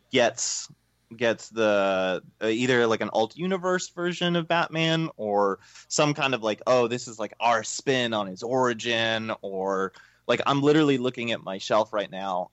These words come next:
and I feel like at least ten of these Batman trades I have are different spins on his origin or something core to, to that opening arc, whether it is, like,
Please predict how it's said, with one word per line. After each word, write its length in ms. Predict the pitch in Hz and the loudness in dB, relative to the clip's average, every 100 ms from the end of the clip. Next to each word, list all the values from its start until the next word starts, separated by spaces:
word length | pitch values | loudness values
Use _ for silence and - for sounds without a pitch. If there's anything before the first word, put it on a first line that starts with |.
| - | -12
and 340 | 98 95 92 - | -8 -8 -8 -6
I 100 | 107 | -6
feel 200 | - 120 | -2 0
like 240 | 110 - _ | 0 0 _
at 100 | 110 | -2
least 380 | 120 123 - - | 0 -2 -4 -6
ten 300 | - 131 131 | -2 0 2
of 120 | 120 | 0
these 300 | 110 107 101 | -2 -6 -6
Batman 520 | 98 98 101 101 98 | -6 -4 -4 -6 -10
trades 360 | 95 104 95 90 | -8 -6 -6 -4
I 140 | 95 98 | -4 -2
have 380 | 107 101 95 | 0 0 0
are 140 | 92 101 | -2 -4
different 380 | 110 117 120 85 | -4 -6 -8 -12
spins 460 | - 113 107 98 | -10 -6 -6 -6
on 140 | 92 92 | -6 -6
his 160 | 90 | -6
origin 560 | 90 98 98 92 98 92 | -4 -2 -2 -2 -4 -4
or 380 | 87 107 101 98 - _ | 0 4 4 2 -8 _
something 640 | - - 135 131 123 117 107 - | -2 2 2 2 0 0 -6 -12
core 460 | - 110 107 107 - | -12 -4 -2 -2 -4
to, 300 | - 98 92 90 - _ - | -10 -10 -12 -20 -20 _ -16
to 200 | 98 92 | -14 -4
that 220 | 90 90 | -2 0
opening 320 | 95 92 95 90 | -2 -8 -12 -6
arc, 300 | 92 92 - - _ | 0 0 -2 -12 _
whether 280 | 104 95 95 | -4 -2 -2
it 200 | 98 95 | -2 -2
is, 200 | 95 - | -4 0
like, 360 | 95 92 - | 0 0 -4